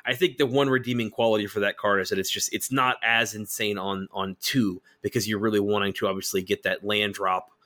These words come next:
on three or above or play multiple spells. So people are tapping out on two and then just getting run over when I really think you wanna be solidly playing removal spells and draw spells.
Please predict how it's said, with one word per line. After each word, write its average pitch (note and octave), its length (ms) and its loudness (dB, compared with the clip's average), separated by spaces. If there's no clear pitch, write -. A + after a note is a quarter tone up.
on G2 260 0
three A2 320 -2
or F#2+ 100 2
above F#2+ 400 0
or G#2 140 2
play F#2+ 220 -4
multiple F#2+ 420 -6
spells. F#2 460 -4
So F2+ 300 -6
people D#3+ 200 2
are D3 40 6
tapping C#3+ 360 0
out C3+ 140 2
on A#2 160 2
two C3 220 2
and A#2 100 2
then G#2+ 60 -2
just G#2 160 -4
getting G#2+ 180 2
run G#2 260 2
over G2 460 2
when G2+ 140 0
I G2+ 40 2
really G#2 220 2
think G2 240 -4
you G2+ 80 -2
wanna G2 160 0
be F#2 380 -4
solidly G#2+ 500 2
playing G2+ 240 -4
removal F#2+ 300 -2
spells F#2+ 420 -2
and F2+ 100 -12
draw F#2 220 -6
spells. F2+ 280 -8